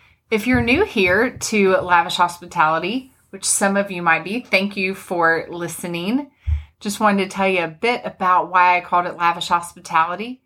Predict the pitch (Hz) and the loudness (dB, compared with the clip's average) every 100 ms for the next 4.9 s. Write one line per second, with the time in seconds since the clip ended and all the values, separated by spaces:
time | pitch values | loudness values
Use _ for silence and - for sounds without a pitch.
0 | _ _ _ - 208 202 196 190 185 180 | _ _ _ -8 -2 -2 2 0 4 2
1 | 190 185 185 233 240 196 190 - 196 190 | 2 -4 0 0 0 -2 -4 -6 -6 -6
2 | 190 175 165 175 185 226 202 165 170 170 | -4 -6 -4 -2 -2 -2 2 4 2 -4
3 | 165 180 170 160 - 240 202 170 - - | -10 -12 -12 -10 -4 -2 -2 -4 -8 -16
4 | - _ _ _ _ _ 202 190 180 | -16 _ _ _ _ _ 2 2 0